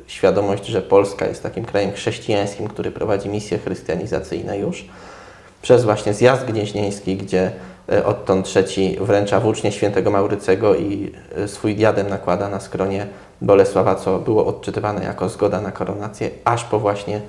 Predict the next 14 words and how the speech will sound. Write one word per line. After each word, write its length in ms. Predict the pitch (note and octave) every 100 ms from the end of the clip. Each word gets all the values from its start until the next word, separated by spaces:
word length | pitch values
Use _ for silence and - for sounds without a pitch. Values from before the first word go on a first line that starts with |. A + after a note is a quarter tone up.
| - - -
e, 500 | - G2 G2 F#2+ G#2 A2 -
tą 320 | - G2 G2 G2
finalną 400 | - A2+ G#2+ G#2
koronację 500 | G2+ G#2 G2 G#2 F#2+
w 20 |
roku 240 | G#2 G2 A2+
tysiąc 320 | - F#2 G#2
dwudziestym 500 | G#2 G#2 G2 - G2
piątym. 420 | F#2 F2 F#2 - - - - -
Jeśli 240 | - -
chodzi 220 | A2+ B2 A2+
o 40 |
postać 400 | - - - G2+
Ottona 500 | F#2+ - F#2+ F#2 C3